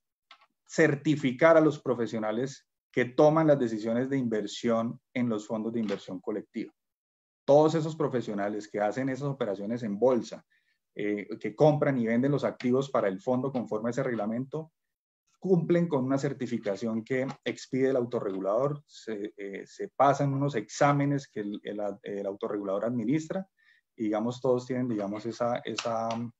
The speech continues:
importantísima característica para hacer, para poder gestionar los recursos de los clientes que están en los fondos.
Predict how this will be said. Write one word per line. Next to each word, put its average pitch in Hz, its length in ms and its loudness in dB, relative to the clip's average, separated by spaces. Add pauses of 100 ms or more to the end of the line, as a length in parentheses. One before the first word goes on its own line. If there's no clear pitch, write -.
(560)
importantísima 107 920 -2
característica 101 920 -4 (380)
para 104 180 2
hacer, 110 340 -2
para 107 240 2
poder 127 320 6
gestionar 117 360 -4
los 113 120 -2
recursos 107 360 -10
de 113 80 -6
los 95 180 -6
clientes 98 360 -10
que 110 60 -12
están 95 200 -10
en 98 60 -8
los 95 160 -12
fondos. - 520 -18